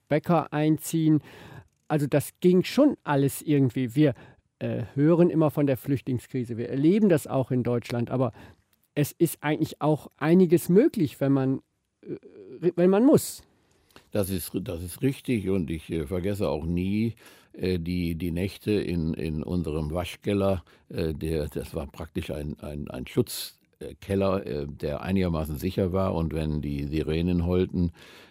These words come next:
Speaker 2: äh, denn es gab ja viele Luftangriffe auf, auf Osnabrück und wir haben im Grunde Glück gehabt, dass,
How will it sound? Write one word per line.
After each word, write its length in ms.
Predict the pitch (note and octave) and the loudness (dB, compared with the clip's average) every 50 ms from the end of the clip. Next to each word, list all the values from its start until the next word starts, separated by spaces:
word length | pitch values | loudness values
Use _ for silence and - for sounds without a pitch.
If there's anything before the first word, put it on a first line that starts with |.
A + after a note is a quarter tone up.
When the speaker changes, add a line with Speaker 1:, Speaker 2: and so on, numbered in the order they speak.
| _ | _
Speaker 2:
äh, 380 | - - F2+ F2 E2+ D#2+ D#2+ E2 | -4 -2 0 2 2 2 0 -2
denn 200 | - F#2 E2 D2+ | -2 -4 -4 -4
es 120 | D2 C#2+ | -4 -4
gab 180 | - E2 E2 - | -2 -2 -2 -2
ja 100 | E2 C#2+ | -2 -2
viele 300 | - - F2+ F2 F2 E2+ | -2 0 0 2 2 2
Luftangriffe 680 | D#2 E2 E2+ - - E2+ D#2+ C#2+ - E2 D2+ - - | 2 0 -2 -2 -4 -6 -6 -4 -4 -4 -4 -4 -4
auf, 300 | - C#2 C#2+ - - - | -4 -4 -4 -6 -8 -8
auf 300 | - C2 C#2 C#2 - - | -8 -8 -8 -10 -10 -10
Osnabrück 560 | - D#2+ D2+ - F2 F2+ E2 F2 G2 F#2+ - | -8 -8 -6 -6 -6 -4 -2 0 -2 0 0
und 140 | F2 E2+ D#2+ | -2 -2 -2
wir 120 | D2 C2+ | -4 -4
haben 180 | C2 C#2 C#2+ - | -4 -4 -6 -6
im 120 | - C#2+ | -6 -6
Grunde 280 | B1+ C#2+ D#2+ D2+ C2+ - | -6 -4 -4 -2 -4 -4
Glück 200 | - D2 D#2+ - | -6 -6 -6 -6
gehabt, 360 | - D#2 C#2 E2+ E2+ - - | -4 -4 -4 -4 -6 -6 -6
dass, 240 | D2 C#2 - - - | -8 -8 -8 -10 -14